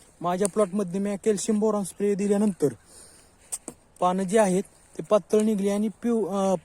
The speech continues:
त्याच्या पायी व्हायरसचा अटॅक जास्त झाला. त्यासाठी तुम्ही, अं, कॅल्शियम बोरॉन स्प्रे न करता मिकनेल बत्तीस, अं, दोन ग्रॅमनं आणि साखर ही पाच ग्रॅमनं per लिटरसाठी वापरावी.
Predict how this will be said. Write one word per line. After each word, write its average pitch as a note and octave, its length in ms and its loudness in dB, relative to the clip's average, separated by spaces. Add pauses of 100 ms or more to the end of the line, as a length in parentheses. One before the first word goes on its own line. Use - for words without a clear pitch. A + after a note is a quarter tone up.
(160)
त्याच्या F#3 460 -2
पायी A3+ 180 2
व्हायरसचा G#3 420 4
अटॅक G3 200 -4
जास्त F3+ 300 -4
झाला. E3 200 -2
त्यासाठी F#3 440 -4
तुम्ही, F#3 320 -2 (720)
अं, D#3+ 280 -2
कॅल्शियम G3 340 -2
बोरॉन G3+ 220 0
स्प्रे G#3+ 260 -2
न G#3 140 0
करता G3+ 340 0 (640)
मिकनेल F#3+ 360 -2
बत्तीस, G3 540 -4
अं, G3+ 460 0
दोन G#3 160 2
ग्रॅमनं F#3+ 360 2 (420)
आणि E3+ 320 -4 (340)
साखर F#3+ 300 -4
ही E3+ 160 -2 (100)
पाच F#3+ 160 2
ग्रॅमनं F#3+ 340 -2 (120)
per F#3 100 0
लिटरसाठी F3+ 480 -6
वापरावी. C#3+ 380 -4